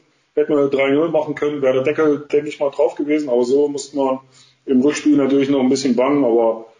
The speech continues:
ich denke mal, im Elfmeterschießen, das war, äh, ja, ein, ja, ein, ein emotionales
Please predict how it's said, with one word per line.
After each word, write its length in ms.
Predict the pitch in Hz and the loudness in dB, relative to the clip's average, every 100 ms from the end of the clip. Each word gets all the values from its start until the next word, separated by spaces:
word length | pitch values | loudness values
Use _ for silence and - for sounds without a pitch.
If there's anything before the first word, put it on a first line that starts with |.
| _ _ | _ _
ich 120 | 120 - | -10 0
denke 240 | 139 139 | 2 2
mal, 180 | 135 131 | 2 0
im 80 | 135 | 0
Elfmeterschießen, 760 | 135 139 160 151 156 151 147 | -2 0 0 -2 -2 0 2
das 200 | 131 - | 0 2
war, 440 | 131 131 127 127 - | 2 4 4 2 -2
äh, 480 | 123 117 117 117 113 | -2 0 -2 -4 -6
ja, 340 | 110 127 123 - | -2 0 -2 -4
ein, 500 | 123 120 120 120 120 _ _ _ | -2 -2 -2 -4 -8 _ _ _
ja, 120 | 107 123 120 113 | -16 -14 -14 -14
ein, 180 | 117 - | -14 -12
ein 140 | 117 117 | -12 -8
emotionales 1160 | 135 139 135 135 127 147 156 151 - - - | -2 -2 0 0 2 2 2 0 -6 -16 -20